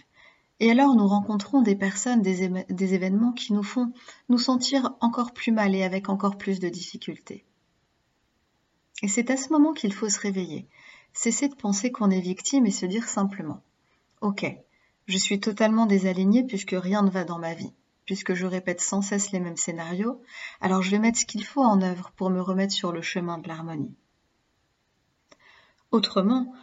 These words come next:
nous nous reconfirmons à l'infini que nous ne méritons rien, que nous sommes malchanceux ou même maudits.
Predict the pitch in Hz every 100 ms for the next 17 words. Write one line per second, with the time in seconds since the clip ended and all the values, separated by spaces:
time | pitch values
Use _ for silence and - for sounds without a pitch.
0 | _ 202 202 190 202 202 208 - 196 202
1 | 226 190 175 208 214 - 196 202 196 -
2 | - _ - 185 190 190 190 190 190 180
3 | 175 185 196 202 - _ - 175 175 -
4 | 175 175 190 196 - 175 - - 175 -
5 | _ - 185 180 185 185 180 175 - -